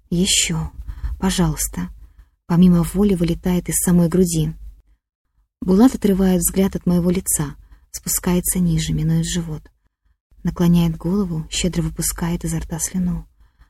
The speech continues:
Я дёргаюсь, когда он попадает мне на лобок и стекает к клитору. Он прижимает к нему большой палец, делает круговое движение. Пружина, натянутая у меня в животе, выстреливает так резко и сильно, что я совершенно не успеваю к этому подготовиться.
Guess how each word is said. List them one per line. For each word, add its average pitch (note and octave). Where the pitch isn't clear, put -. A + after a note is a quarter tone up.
Я F3
дёргаюсь, F#3+
когда F3
он F3
попадает F3+
мне F3
на E3+
лобок E3+
и -
стекает F3
к -
клитору. D#3+
Он E3+
прижимает E3+
к -
нему E3+
большой D#3+
палец, F#3+
делает E3+
круговое D#3+
движение. D#3
Пружина, E3+
натянутая E3+
у E3+
меня E3+
в E3
животе, F3
выстреливает F#3
так -
резко F#3+
и E3+
сильно, G#3
что G3
я F#3+
совершенно F#3
не D#3
успеваю F3
к -
этому D#3+
подготовиться. D#3+